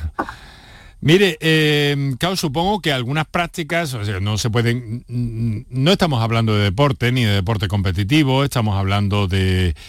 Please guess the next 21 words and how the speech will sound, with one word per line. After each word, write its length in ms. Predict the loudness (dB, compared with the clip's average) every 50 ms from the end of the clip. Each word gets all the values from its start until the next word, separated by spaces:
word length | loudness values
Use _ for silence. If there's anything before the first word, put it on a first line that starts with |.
| -20 -10 -6
de 140 | 0 0 0
ejercicio, 800 | 2 2 0 0 0 2 2 2 2 4 4 4 4 4 4 0
de 120 | 0 -2 -2
ejercicios 420 | -2 -2 -4 -4 -4 -2 -2 -2
controlados, 420 | -2 -2 -2 0 0 2 0 0
porque 200 | 0 -2 -2 -2
imaginemos 400 | -2 -2 -2 -2 -2 -2 -2 -2
que 100 | 0 0
hay 80 | 0 2
algunas 320 | 0 0 -2 -2 -2 -2
cosas 320 | -2 -2 -2 0 0 -2 -2
que, 240 | 0 -2 -2 -2 -2 -6 -14 -20 -20 -20 -20 -14 -10
eh, 120 | -10 -4
que 120 | -4 -2
tampoco 300 | -2 -2 0 0 2 2
es 60 | 2 2
conveniente 540 | 2 0 2 2 2 2 0 0 -2 -2
que 100 | -2 0
haga 160 | 0 0 0 0
una 140 | 0 0 0
embarazada. 680 | 0 0 0 0 0 2 2 2 2 0 -4 -6 -8